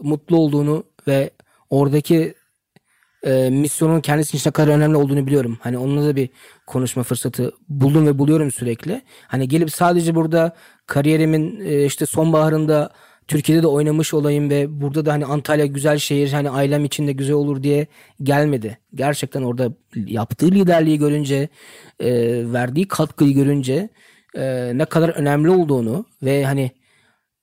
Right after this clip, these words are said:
e, ilk başta şey demiştik ya, hani ilk nesiller, evet geldiler Almanya'ya bir hayat fırsatı yakaladıkları için ama hayallerinde ve ufuklarında bir gün dönmek vardı. Şimdi Nuri gibi oyuncular da,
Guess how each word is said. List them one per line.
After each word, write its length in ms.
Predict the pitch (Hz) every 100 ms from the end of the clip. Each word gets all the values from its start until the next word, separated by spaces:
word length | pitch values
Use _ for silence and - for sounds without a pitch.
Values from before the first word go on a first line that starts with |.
| 494 -
e, 380 | - 95 95
ilk 280 | - 147 147
başta 220 | 151 -
şey 180 | 160 156
demiştik 400 | 160 151 185 175
ya, 200 | 113 117 -
hani 240 | - - -
ilk 280 | 151 135 -
nesiller, 800 | 127 - 123 117 117 - - -
evet 320 | - 131 123 -
geldiler 400 | 123 120 147 170
Almanya'ya 600 | 165 156 156 147 147 143
bir 220 | 151 220
hayat 320 | 131 139 139
fırsatı 400 | - - 143 147
yakaladıkları 440 | 135 139 135 147
için 300 | 143 - 160 - - - _
ama 320 | - 135 135 - _
hayallerinde 840 | - 123 131 127 131 143 175 202
ve 220 | 165 185 - _ _ _
ufuklarında 840 | 135 - 147 147 147 147 156 180 - _
bir 60 | 151
gün 200 | 160 151
dönmek 420 | 139 135 135 -
vardı. 300 | 107 98 95 _ _ _ _ -
Şimdi 440 | - 156 165 160 - _ _ _ _ _ -
Nuri 380 | 127 131 156 208
gibi 220 | 202 190
oyuncular 720 | - 160 165 151 170 202 151
da, 220 | 131